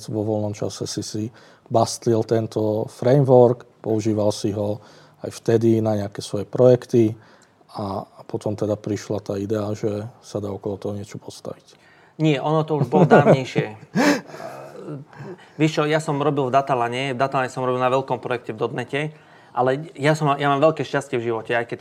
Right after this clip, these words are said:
Speaker 2: tak nevypadám. Ale, no, v Datalane sa mi podarilo vlastne spracovať ľudí, že dokázal som im, že viem pracovať, tak dali mi nejaký kus dôvery a dohodli sme sa, že ma dajú na nejaké rozvojové projekty, to znamená, že mohol som si robiť v nejakých,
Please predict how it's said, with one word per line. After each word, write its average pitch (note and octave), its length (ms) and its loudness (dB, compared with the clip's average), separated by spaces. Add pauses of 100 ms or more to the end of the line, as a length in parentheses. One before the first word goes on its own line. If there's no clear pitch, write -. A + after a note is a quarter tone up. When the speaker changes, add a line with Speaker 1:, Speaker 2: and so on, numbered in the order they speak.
Speaker 2:
tak A#2+ 40 -8
nevypadám. A#2 560 -6 (440)
Ale, B2+ 400 2
no, C#3 400 -6
v B2 80 -2
Datalane D#3 240 2
sa D3 160 -2
mi C3+ 80 -2
podarilo C#3 480 0
vlastne B2+ 240 -4
spracovať - 480 -2
ľudí, B2+ 560 -6
že A#2+ 320 -2 (160)
dokázal C#3 480 0
som B2+ 160 -6
im, A#2+ 80 -6
že B2+ 80 -2
viem B2+ 160 -4
pracovať, C#3+ 640 0 (400)
tak C3 320 -4
dali C3 320 0
mi C3+ 80 -4
nejaký C3 320 -4
kus A#2 160 -10
dôvery C3+ 560 -2 (400)
a A#2 400 -2
dohodli C#3 320 0
sme C3+ 160 -2
sa, C3+ 160 -4
že B2+ 240 -4
ma B2 160 -6
dajú C3 240 2
na B2+ 160 -2
nejaké B2+ 160 -8
rozvojové A#2+ 400 -2
projekty, D3+ 560 -2
to C3 80 -6
znamená, B2 320 -6
že A2+ 160 -10
mohol C3 240 -2
som B2 160 -10
si - 80 -8
robiť B2 240 -4
v B2+ 80 -6
nejakých, B2+ 300 -8